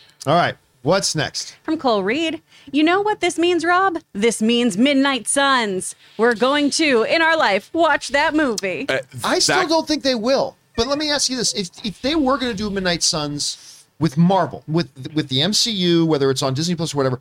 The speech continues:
Speaker 1: who do you think that lineup would be?
Speaker 3: Blade,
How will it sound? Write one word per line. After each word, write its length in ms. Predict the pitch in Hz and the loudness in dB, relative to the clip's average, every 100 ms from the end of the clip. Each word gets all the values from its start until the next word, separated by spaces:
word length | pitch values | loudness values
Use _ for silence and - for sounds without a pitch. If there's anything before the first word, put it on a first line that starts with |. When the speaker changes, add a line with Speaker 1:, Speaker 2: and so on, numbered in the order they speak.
| _ | _
Speaker 1:
who 120 | 226 240 | -4 -2
do 60 | |
you 40 | 233 | -4
think 180 | 233 175 | -2 -2
that 120 | 160 | -2
lineup 340 | 143 143 131 | -2 -2 -2
would 140 | 123 101 | -4 -6
be? 200 | 104 101 _ _ _ _ _ _ _ _ _ _ _ _ - _ _ - | -8 -10 _ _ _ _ _ _ _ _ _ _ _ _ -20 _ _ -2
Speaker 3:
Blade, 580 | 113 127 135 143 143 | 2 2 0 0 -4